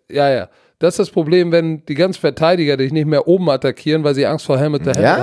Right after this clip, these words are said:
Speaker 1: haben.
Speaker 2: aber was
Speaker 1: Jetzt schießen sie dir in die Knie und reißen dir die Kreuzbänder.
Speaker 2: Ja, ja, also
Speaker 1: Hatte, hatte Myles Garrett eigentlich wieder einen Sack? Nee,
Speaker 2: Mhm.
Speaker 1: leider nicht.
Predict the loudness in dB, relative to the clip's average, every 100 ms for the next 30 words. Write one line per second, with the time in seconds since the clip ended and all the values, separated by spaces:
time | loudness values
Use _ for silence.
0 | 2 2 2 2 0 -2 0 0 0 -2
1 | 0 2 0 -4 -4 0 2 2 2 0
2 | 0 0 -2 0 -2 -2 -4 -6 -2 0
3 | 0 -4 _ _ -20 _ -2 -2 -6 -4
4 | 0 2 2 2 -4 _ _ _ _ _
5 | _ _ _ _ _ _ _ _ _ _
6 | _ _ -6 -2 0 0 0 0 2 0
7 | 0 0 0 2 0 -2 -2 -2 -4 -6
8 | -6 -6 -6 -12 -14 -8 -8 -8 -12 -16
9 | -14 -16 -12 -6 -4 -2 -4 -6